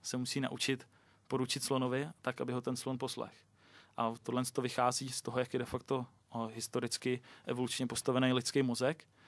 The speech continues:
Samozřejmě, když budeme velmi zjednodušovat,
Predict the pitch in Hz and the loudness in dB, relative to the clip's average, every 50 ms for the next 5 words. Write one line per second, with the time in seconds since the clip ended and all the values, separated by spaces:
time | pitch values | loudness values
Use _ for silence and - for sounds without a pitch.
0 | - - - - - - - 117 120 117 117 131 131 123 120 127 131 123 - - | -20 -20 -20 -20 -16 -10 -6 -4 -4 -2 -2 0 0 0 2 0 0 -2 -6 -10
1 | - - 120 117 123 131 127 127 127 123 120 127 123 123 131 123 131 135 127 127 | -10 -6 -6 -4 0 0 2 2 2 4 4 4 4 4 4 4 4 4 6 4
2 | 120 113 - - 127 120 127 147 - | 2 2 0 0 4 4 4 4 4